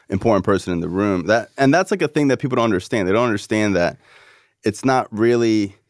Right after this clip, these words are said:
like, something that you go to, like, some pretentious thing. It's really, like, this humble type of thing. And that if you do go high, the people that have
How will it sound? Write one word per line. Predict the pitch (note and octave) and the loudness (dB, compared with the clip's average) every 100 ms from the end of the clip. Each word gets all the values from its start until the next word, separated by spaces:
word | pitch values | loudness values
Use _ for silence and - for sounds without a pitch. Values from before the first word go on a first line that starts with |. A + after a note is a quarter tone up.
| _ _ _ - | _ _ _ 0
like, | G2+ G2 | 2 2
something | - A2+ G#2+ | 0 0 0
that | G#2 | 0
you | G2+ | 0
go | E2+ G2+ | 2 2
to, | G2+ G2+ | 2 0
like, | |
some | F#2 F#2+ | 0 -2
pretentious | - E2+ A2+ G2 - E2+ - | -4 -4 -2 -2 -4 -6 -6
thing. | A2+ G2 | -2 0
It's | F2+ - | -2 -2
really, | G#2 G2+ | 0 2
like, | F#2 F2 | 2 0
this | - F2+ | -2 -6
humble | - G#2+ F#2 F2+ | -2 -2 0 0
type | G2+ E2+ | 0 -4
of | E2+ | -4
thing. | G#2+ G#2 | -2 0
And | F#2+ | 0
that | F2+ E2+ | -2 -2
if | F#2 | -4
you | G#2 | -2
do | F2+ A#2+ | 0 0
go | G#2 G2 | 2 0
high, | F2+ F2+ F2+ | 2 0 0
the | F2 | -2
people | F2 G#2+ - | -4 -6 -4
that | F2+ F2+ | -2 -2
have | E2+ | -2